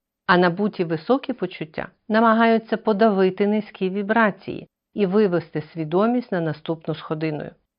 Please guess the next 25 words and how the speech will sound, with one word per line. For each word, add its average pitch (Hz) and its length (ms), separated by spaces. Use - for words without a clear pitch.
Мовою 196 500
отців 175 340
церкви 269 520
це 214 160
і 294 280
є 233 200
брань 180 400
із 220 180
демонами. 165 600
Відбувається 214 800
природний 185 800
відбір, 160 560
коли 170 240
все 175 380
низькочастотне 180 1120
починає 180 680
знищувати 156 840
себе. 143 340
Звідси 254 460
масові 202 500
розлади 185 440
психіки, 170 640
синдром 254 540
озвірілого 185 720
натовпу, 175 640